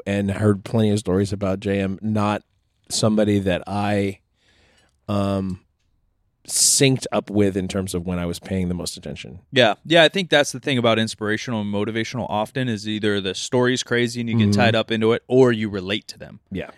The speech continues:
Speaker 2: And that's, again, the beauty of, of social media. Hopefully, if someone's being authentic, you can relate to who they are, how they act, what they're into, and you can
Speaker 1: Yeah.
Speaker 2: find com-, commonalities beyond,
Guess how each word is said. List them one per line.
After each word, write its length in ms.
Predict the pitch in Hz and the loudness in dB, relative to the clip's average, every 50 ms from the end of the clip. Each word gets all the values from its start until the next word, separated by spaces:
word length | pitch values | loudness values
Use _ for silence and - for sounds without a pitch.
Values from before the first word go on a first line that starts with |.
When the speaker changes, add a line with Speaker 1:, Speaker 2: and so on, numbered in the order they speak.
| _ | _
Speaker 2:
And 100 | - 117 | 0 4
that's, 180 | 127 127 - - | 4 4 4 2
again, 280 | 113 101 113 110 107 101 | -2 0 0 0 0 0
the 80 | 98 | -2
beauty 260 | 90 101 104 98 98 | 0 0 0 0 0
of, 120 | 95 92 95 - _ | -2 -4 -6 -10 _
of 280 | - 92 92 80 - - | -6 -4 -4 -4 -6 -8
social 460 | - - - - 127 113 - - 104 | -12 -12 -6 -4 -4 -4 -4 -4 -4
media. 420 | 113 117 117 110 107 101 98 95 95 | -2 -2 -2 0 -2 -2 -2 -4 -4
Hopefully, 360 | - 117 117 113 - 104 101 | -2 0 0 0 0 -2 -4
if 80 | 95 - | -4 -4
someone's 240 | - 113 104 95 | -4 -4 -4 -4
being 160 | - 110 101 95 | -2 -2 -2 -2
authentic, 460 | 95 - - 160 165 131 120 113 113 | -4 -4 -2 -2 -2 -2 -4 -4 -6
you 80 | 107 | -6
can 160 | - 107 98 98 | -8 -8 -6 -4
relate 340 | 98 92 95 104 107 - | -4 -2 -2 -2 -4 -4
to 260 | - - 92 92 92 - _ - - - _ _ | -8 -8 -8 -8 -10 -10 _ -20 -20 -20 _ _
who 180 | - - 127 117 | -2 2 4 6
they 120 | 110 104 | 6 6
are, 340 | 101 98 98 98 95 95 95 | 6 6 6 6 6 4 2
how 120 | 104 107 101 | 2 0 0
they 120 | 92 87 | 0 0
act, 300 | 87 92 90 92 - - | 0 0 0 -2 -2 -2
what 120 | 104 104 - | -4 -4 -4
they're 140 | 95 92 98 | -4 -4 -2
into, 500 | 101 98 92 - - 95 92 90 95 95 | -2 -2 -2 -4 -4 -4 -2 -2 -2 -2
and 120 | 104 110 | -2 -2
you 60 | 104 95 | 0 0
can 100 | 98 85 | 0 0
Speaker 1:
Yeah. 80 | 78 | 0
Speaker 2:
find 280 | - 123 117 113 110 107 | 2 2 4 4 2 2
com-, 240 | - 120 110 107 - - - | 0 -2 -2 -2 -4 -10 -16
commonalities 760 | - - 123 120 120 120 113 113 110 110 110 113 117 110 110 - | -12 -8 -8 -6 -4 -2 -2 -2 -2 -2 -4 -6 -8 -10 -10 -6
beyond, 580 | 120 113 117 110 110 110 110 107 107 104 - | -4 -2 -2 0 -2 -2 -4 -6 -10 -14 -18